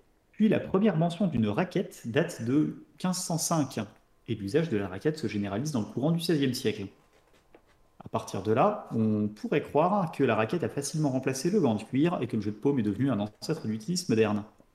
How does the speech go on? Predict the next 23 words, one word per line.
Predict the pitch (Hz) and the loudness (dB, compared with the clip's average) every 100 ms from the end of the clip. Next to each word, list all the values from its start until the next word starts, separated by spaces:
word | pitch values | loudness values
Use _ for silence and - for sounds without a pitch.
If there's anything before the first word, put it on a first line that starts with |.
| _ _ - | _ _ -2
Mais | 113 | -2
que | - | 2
nenni ! | 220 180 202 - - _ _ _ | 2 4 2 0 -10 _ _ _
Tout | 233 226 | -6 0
au | 226 | 2
long | 220 | 2
du | 131 | -2
seizième | - 202 123 110 | -2 0 0 -2
siècle, | - 202 110 | -2 -4 -2
le | 107 | 0
jeu | 110 | 0
de | 196 | -2
paume | 196 220 | 0 0
s'organise | 208 160 135 175 135 | 0 0 0 0 -2
en | |
corporation. | 110 - - 202 180 - 165 165 - _ _ _ - | -6 -8 -2 0 0 0 -2 -2 -8 _ _ _ -8
Certaines | 127 - 147 | -4 2 0
préférant | 135 190 185 170 120 | 2 -4 0 0 2
l'usage | 151 226 214 | 2 4 4
de | 156 | 6
la | 147 | 4
main | 123 | 4
nue, | 117 127 | 4 4